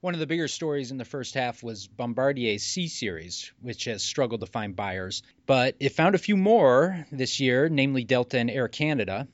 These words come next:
My question is, if C Series is going to turn things around, what's that gonna look like? What's the scenario where C Series goes from disappointment to a success?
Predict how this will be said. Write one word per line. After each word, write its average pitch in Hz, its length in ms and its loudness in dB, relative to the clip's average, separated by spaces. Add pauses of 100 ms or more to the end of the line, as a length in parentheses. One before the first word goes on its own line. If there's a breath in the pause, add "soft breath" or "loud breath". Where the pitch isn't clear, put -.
(120)
My 131 120 -2
question 185 400 0
is, 135 260 -2 (160)
if 143 260 -6
C - 280 -2
Series 170 380 0
is 123 100 -6
going 135 180 0
to 123 60 -2
turn 156 280 -2
things 120 240 -4
around, 110 560 -2 (220)
what's 156 300 -2
that 139 180 2
gonna 113 200 -4
look 113 240 -4
like? 87 320 -10
What's - 380 -6
the 127 100 -6
scenario 110 560 0
where 95 140 -6
C 135 200 -6
Series 101 480 -6
goes 107 320 -6
from 95 560 -6 (420)
disappointment 131 680 -2
to 123 100 -10
a 101 40 -6
success? - 680 -8